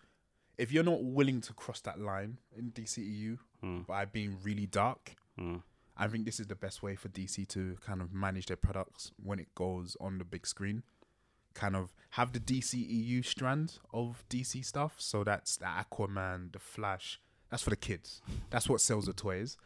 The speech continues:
Speaker 1: And then have the real gunman shit, like the Batman, like Joker.
Speaker 2: Mm.
Speaker 1: Those are movies, because of the strength of D C's narratives,
Speaker 2: Mm.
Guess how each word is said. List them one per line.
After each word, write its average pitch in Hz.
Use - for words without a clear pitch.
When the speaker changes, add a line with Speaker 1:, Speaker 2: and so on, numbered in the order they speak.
Speaker 1:
And 101
then 107
have 120
the 113
real 113
gunman 113
shit, 101
like 104
the 98
Batman, 95
like 104
Joker. 98
Speaker 2:
Mm. 90
Speaker 1:
Those 143
are 120
movies, 113
because 123
of 117
the 117
strength 120
of 107
D 113
C's 101
narratives, 107
Speaker 2:
Mm. 92